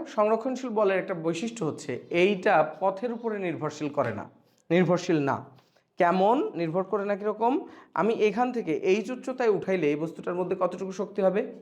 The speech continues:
এমজিএইচ। এখন আমি সোজা যদি না উঠাই, আমি যদি এইভাবে পেঁচায়, পেঁচায়, পেঁচায়, পেঁচায় এইচ উচ্চতায় উঠাই, তারপরেও কতটুকু শক্তি জমা হবে? এমজিএইচ। আর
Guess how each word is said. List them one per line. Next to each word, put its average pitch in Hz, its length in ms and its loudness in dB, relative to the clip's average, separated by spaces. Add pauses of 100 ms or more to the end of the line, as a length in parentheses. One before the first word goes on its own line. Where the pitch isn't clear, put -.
(360)
এমজিএইচ। 180 1160 0 (560)
এখন 214 200 6
আমি 226 140 4
সোজা 175 380 2
যদি 233 220 0
না 214 120 2 (100)
উঠাই, 120 260 -8 (440)
আমি 151 140 -4
যদি 180 120 0
এইভাবে 196 260 2
পেঁচায়, 220 360 4
পেঁচায়, 220 300 0
পেঁচায়, 208 260 -2
পেঁচায় 202 220 -4
এইচ 180 220 0
উচ্চতায় 180 400 0
উঠাই, 131 180 -2 (100)
তারপরেও 185 340 2
কতটুকু 190 360 -4
শক্তি 196 280 -6
জমা 147 460 2
হবে? 113 160 -6 (340)
এমজিএইচ। 151 720 0 (400)
আর 165 220 4